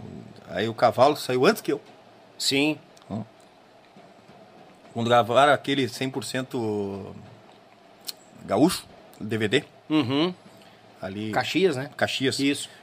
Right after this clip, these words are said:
Speaker 1: Que teve o cem por cento Vaneira quando era o Tia Barbaridade ainda.
Speaker 2: Sim,
Speaker 1: tocando
Speaker 2: era,
Speaker 1: música
Speaker 2: é, ali,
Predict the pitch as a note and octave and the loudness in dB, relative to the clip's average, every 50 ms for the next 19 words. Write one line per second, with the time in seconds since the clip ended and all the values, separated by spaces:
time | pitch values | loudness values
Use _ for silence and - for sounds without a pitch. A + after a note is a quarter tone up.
0 | - - - G#2+ - A#2+ A2 G#2+ A#2 - - A#2 G#2+ C#3+ C3 - B2+ A#2+ - C3 | -20 -14 -14 -10 -6 -6 -4 -4 -4 -4 -4 -4 -4 -4 -4 -4 -4 -4 0 0
1 | D3 D3+ C#3 B2+ C#3 D3 F3+ F#3 - A#3 G3+ G3 F#3+ F#3 F#3 G3 F#3+ F#3+ - - | 2 2 4 4 4 4 2 0 -2 -2 0 2 2 2 2 0 -4 -6 -8 -12
2 | - E3+ D3+ D#3 D#3+ E3+ E3+ D3+ C3 B2 C3 C3+ C#3+ B2 A2+ A2+ B2 C3+ D3 C#3 | -12 -10 -8 -6 -4 -4 -4 -2 -2 -2 -2 -2 -4 -4 -4 -2 0 0 2 2
3 | C3 B2+ - - C3 C3 C3 C3+ C3+ - C3 C3+ C3+ A2+ G#2 C3 C3 | 2 0 0 0 0 0 0 0 -2 -2 0 -2 -2 0 0 0 0